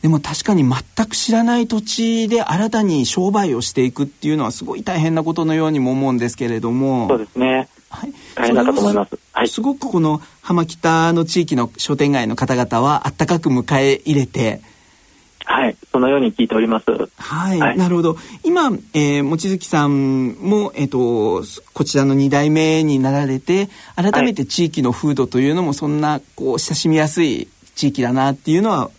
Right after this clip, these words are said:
Speaker 1: お感じになられますか？
Speaker 2: そうですね。やはり皆さん、あのー、まあ、温かく、えー、まあ、皆さん頑張って商売されてるなっていうのは非常に感じますね。
Speaker 1: なるほど、なるほど。あの、<clears throat> 先代の頃からのお店のモッ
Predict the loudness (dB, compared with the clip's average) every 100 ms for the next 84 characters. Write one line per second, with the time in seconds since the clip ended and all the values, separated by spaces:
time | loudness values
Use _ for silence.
0 | _ -10 -2 0 0 0 0 0 0 0
1 | -2 -4 -6 -6 -10 _ _ _ _ 0
2 | 2 2 0 2 2 2 2 2 2 0
3 | 0 -2 -2 -2 0 2 2 0 0 -2
4 | -2 -4 -6 _ _ _ _ _ -2 -2
5 | -2 -2 -4 -2 0 0 0 -8 _ -4
6 | -2 -2 -4 -6 -10 -14 -18 _ _ _
7 | _ _ _ _ -20 -6 -6 -6 -4 -2
8 | 0 0 2 2 0 0 0 2 2 0
9 | -2 -4 -2 0 0 0 0 0 0 -2
10 | -8 -4 0 0 -2 -2 0 -2 0 0
11 | -2 -4 -4 -2 -2 -2 -2 0 0 0
12 | 0 0 0 -2 -10 -20 -20 -6 -2 0
13 | -2 -12 -2 0 2 0 0 0 0 0
14 | 0 0 0 2 2 0 0 0 2 2
15 | 0